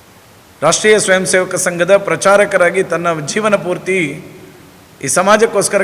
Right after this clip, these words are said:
ಕೆಲಸ ಮಾಡ್ತಕ್ಕಂಥ ವ್ಯಕ್ತಿಗಳು. ಇಂಥ ವ್ಯಕ್ತಿಗಳ ಬಗ್ಗೆ ಅಸಂಬದ್ಧವಾಗಿ, ಕನಿಷ್ಠವಾಗಿ ಮಾತಾಡ್ತಕ್ಕಂಥ ಈ ತಥಾಕಥಿತ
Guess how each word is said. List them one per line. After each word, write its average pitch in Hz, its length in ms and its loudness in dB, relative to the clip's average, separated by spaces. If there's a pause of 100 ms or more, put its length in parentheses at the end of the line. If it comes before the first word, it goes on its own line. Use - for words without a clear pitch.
ಕೆಲಸ 170 180 -2
ಮಾಡ್ತಕ್ಕಂಥ 160 600 -2 (420)
ವ್ಯಕ್ತಿಗಳು. 143 500 -4 (2750)
ಇಂಥ 202 280 -2 (120)
ವ್ಯಕ್ತಿಗಳ 208 500 2
ಬಗ್ಗೆ 190 380 2 (2000)
ಅಸಂಬದ್ಧವಾಗಿ, 202 1000 4 (240)
ಕನಿಷ್ಠವಾಗಿ 208 680 2
ಮಾತಾಡ್ತಕ್ಕಂಥ 190 840 2 (1700)
ಈ 151 120 -2
ತಥಾಕಥಿತ 196 720 4